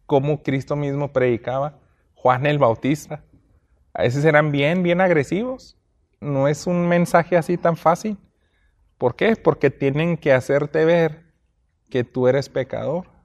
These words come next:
que necesitas arrepentimiento, que tu vida es un desastre, que estás rebelándote contra Dios. Creo que nos quedan unos pocos minutos y quiero mostrarles una hoja que a mí me ha ayudado mucho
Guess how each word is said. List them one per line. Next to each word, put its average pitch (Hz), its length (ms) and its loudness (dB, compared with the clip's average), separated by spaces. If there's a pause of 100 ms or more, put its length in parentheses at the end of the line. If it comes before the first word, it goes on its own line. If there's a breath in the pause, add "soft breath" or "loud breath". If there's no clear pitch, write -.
(400)
que 135 140 -6
necesitas 123 640 -2
arrepentimiento, 120 840 -6 (580 soft breath)
que 139 160 4
tu 131 240 -2
vida 190 360 4
es 156 180 0
un 160 160 -4
desastre, 170 680 -6 (520)
que 127 160 -2
estás 147 540 -4 (480)
rebelándote 117 840 -2
contra 104 460 -8
Dios. - 260 -12 (800)
Creo 123 160 2
que 160 120 2
nos 151 140 0
quedan 147 240 4
unos 160 280 -2
pocos 151 320 -2
minutos 147 600 -2
y 127 180 -4
quiero 131 260 -2
mostrarles 135 640 0
una 147 260 2
hoja 156 420 -2 (560)
que 123 440 2
a 120 100 0
mí 131 140 0
me 143 120 0
ha 151 40 6
ayudado 156 380 2
mucho 160 460 -2